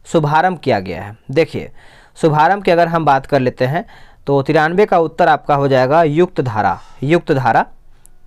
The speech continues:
नेक्स्ट प्रश्न है कि दस अक्टूबर दो हज़ार इक्कीस को किस देश में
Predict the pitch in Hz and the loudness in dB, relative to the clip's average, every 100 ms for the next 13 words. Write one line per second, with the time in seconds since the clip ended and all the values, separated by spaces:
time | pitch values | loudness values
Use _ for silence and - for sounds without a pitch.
0 | - - - - - - - _ - - | -20 -20 -20 -20 -20 -20 -20 _ -20 -20
1 | - - - - - 151 185 196 190 190 | -20 -20 -20 -20 -10 0 0 0 0 0
2 | 185 202 170 190 190 - 170 180 175 170 | 0 0 2 0 0 -2 0 0 2 2
3 | 165 175 190 185 170 214 - 135 165 175 | 2 0 0 -2 -4 -4 -4 0 0 -2
4 | 127 117 | -6 -8